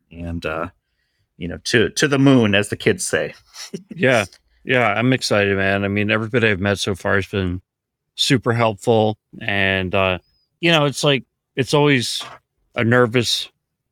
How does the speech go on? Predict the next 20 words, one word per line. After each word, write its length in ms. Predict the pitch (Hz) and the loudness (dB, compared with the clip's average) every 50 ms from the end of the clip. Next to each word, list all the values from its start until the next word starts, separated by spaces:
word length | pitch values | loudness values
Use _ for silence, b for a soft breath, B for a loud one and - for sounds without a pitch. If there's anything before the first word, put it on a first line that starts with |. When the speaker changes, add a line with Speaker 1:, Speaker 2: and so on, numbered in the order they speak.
| _ _ _ _ _ _ _ _ - | _ _ _ _ _ _ _ _ -6
Speaker 2:
uh, 320 | - 98 95 95 95 92 | -4 -2 0 0 0 -2
thing 320 | 90 - - 117 107 101 95 | -4 -4 -2 -2 0 0 0
starting 580 | - - 110 101 95 101 95 95 95 92 98 | 0 0 0 0 0 0 0 -2 -4 -4 -4
with 200 | 95 98 92 - | -4 -4 -4 -2
a 20 | 101 | 0
new 220 | 98 98 95 92 | 0 0 2 2
organization. 1120 | 95 98 95 87 90 92 92 87 85 87 95 92 90 87 - - 107 101 104 110 113 107 95 | 2 2 2 2 0 -2 -2 -2 -2 -2 0 0 0 -2 -2 -4 -4 -4 -4 -4 -6 -6 -4
I 80 | 90 92 | -2 -2
mean, 180 | 98 95 87 | 0 0 0
heck, 260 | 87 101 107 - - | -2 -2 -4 -4 -4
you 100 | 107 98 | -6 -6
just 240 | 87 98 95 - - | -4 -4 -6 -4 -4
went 180 | 101 92 87 - | -4 -4 -4 -4
through 220 | 92 90 90 90 | -2 -2 -2 -2
it 120 | - - - - | -4 -8 -10 -10
not 140 | 98 90 - | -8 -6 -6
that 180 | - - - | -6 -6 -4
long 200 | 90 90 92 90 87 | -4 -4 -4 -4 -4
ago, 320 | 82 98 95 98 101 101 | -2 0 0 2 0 0
but, 340 | 90 95 92 90 90 - | 0 -2 -2 0 -2 -2